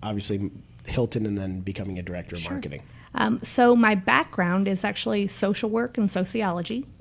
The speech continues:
Speaker 1: Okay.
Speaker 2: I was a probation officer out of college. Um, I got caught up in the dot-com era and learned how to build websites and businesses all over the country. And, um,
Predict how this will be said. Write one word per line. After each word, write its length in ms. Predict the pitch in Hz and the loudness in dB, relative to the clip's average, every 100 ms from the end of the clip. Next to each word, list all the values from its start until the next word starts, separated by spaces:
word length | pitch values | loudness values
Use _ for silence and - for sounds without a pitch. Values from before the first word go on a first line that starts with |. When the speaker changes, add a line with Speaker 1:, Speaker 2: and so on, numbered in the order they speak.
| - | -16
Speaker 1:
Okay. 200 | 101 131 - | -14 -12 -6
Speaker 2:
I 200 | 190 185 | -4 -2
was 200 | 185 185 | -4 -4
a 40 | 185 | -4
probation 520 | 185 175 180 - 190 | -4 -2 -2 0 2
officer 580 | 180 - - 202 220 - | 2 0 -2 -2 -2 -2
out 160 | 208 190 | -2 -2
of 120 | 208 | 2
college. 540 | 226 208 254 359 - - - - - - - | 6 6 4 -2 -8 -12 -18 -18 -20 -16 -4
Um, 400 | 202 185 190 202 | 0 2 2 2
I 140 | 202 196 | 0 2
got 260 | 202 196 | 4 2
caught 260 | - 202 202 | 0 0 2
up 180 | 208 220 | 0 2
in 160 | 202 | 2
the 80 | 190 | 2
dot-com 540 | 180 190 - 185 185 - | 0 -2 0 2 2 2
era 400 | 196 196 254 320 - - | 0 0 0 -2 -10 -8
and 680 | 220 202 202 180 190 185 190 | -2 0 2 2 0 -2 -6
learned 280 | 208 202 202 | 0 2 4
how 180 | 202 202 220 | 4 2 -2
to 260 | - 202 190 | -2 0 0
build 320 | 185 196 190 | 0 0 0
websites 800 | 196 208 214 240 247 - - - | 0 -2 0 0 0 -2 -8 -4
and 300 | 196 185 185 - - - - - | 0 0 0 -6 -18 -20 -18 2
businesses 560 | 226 233 240 254 233 - | 2 4 2 2 2 2
all 220 | 214 220 | 4 4
over 440 | 214 226 214 214 | 4 2 2 0
the 100 | 226 | -2
country. 560 | - 214 214 220 226 262 269 233 | 0 2 2 2 2 2 -2 0
And, 640 | 208 202 190 190 202 196 - | 2 4 4 4 2 0 -6
um, 480 | 208 190 185 202 | -4 -2 -2 -2